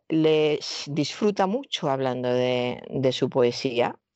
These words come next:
y el entrevistador, pues, le deja, le deja que hable de su poesía e incluso reproducen una poesía suya. De modo que es un libro con muchísima vida, muchísima vida dentro,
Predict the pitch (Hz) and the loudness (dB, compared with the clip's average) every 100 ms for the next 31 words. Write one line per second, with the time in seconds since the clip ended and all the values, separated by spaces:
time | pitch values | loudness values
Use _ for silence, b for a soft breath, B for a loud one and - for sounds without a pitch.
0 | - 151 135 127 127 123 120 123 127 - | 0 4 6 4 4 2 0 -2 -4 -4
1 | 135 117 127 151 143 117 - - 170 135 | -2 -2 -2 -2 0 0 -4 -6 -8 -4
2 | 139 139 147 139 135 139 139 139 170 180 | -4 -4 0 0 2 -2 -4 -2 0 0
3 | 214 226 - 196 196 175 185 - 196 180 | 0 0 2 0 0 -4 -6 -4 -2 -2
4 | 165 147 147 147 - 160 151 139 - 139 | 0 0 0 0 2 2 0 -4 -4 -2
5 | 139 135 135 131 - - 127 123 123 - | 0 0 0 -2 -4 -2 0 2 0 -4
6 | - 120 98 - B B B B B B | -4 -2 -2 -4 B B B B B B
7 | - 160 190 233 - - - 180 - 202 | -2 0 2 0 0 -4 0 -2 0 0
8 | 196 190 202 208 208 156 135 139 - 247 | 2 2 4 2 2 0 0 -4 -2 -4
9 | - 240 190 160 151 151 202 - _ _ | 0 2 2 4 4 4 0 -4 _ _
10 | _ - 143 180 - 190 180 165 165 156 | _ -2 2 2 2 2 4 6 6 6
11 | 147 147 151 170 294 | 4 2 -2 -2 -2